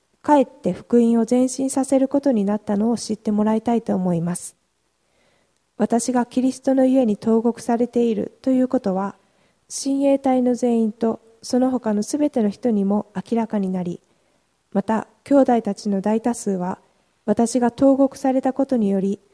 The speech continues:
主にあって確信を与えられ、恐れることなく、ますます大胆に神の言葉を語るようになりました。人々の中には、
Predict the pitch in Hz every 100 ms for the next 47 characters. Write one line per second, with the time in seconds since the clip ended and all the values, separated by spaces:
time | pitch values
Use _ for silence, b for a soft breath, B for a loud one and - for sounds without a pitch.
0 | _ _ _ - - 294 285 220 214 _
1 | - 180 - - 208 226 - 233 247 196
2 | 196 185 190 180 175 - _ _ _ _
3 | _ 208 - 233 240 233 202 202 208 220
4 | - 170 - _ _ _ - 220 294 285
5 | 269 196 220 220 226 208 180 180 - 240
6 | 240 208 - 196 220 226 196 - 214 226
7 | 226 233 202 202 220 196 196 190 - 175
8 | - _ _ _ _ _ _ _ _ _
9 | _ _ _ - 269 277 269 233 202 208
10 | 226 196 180 185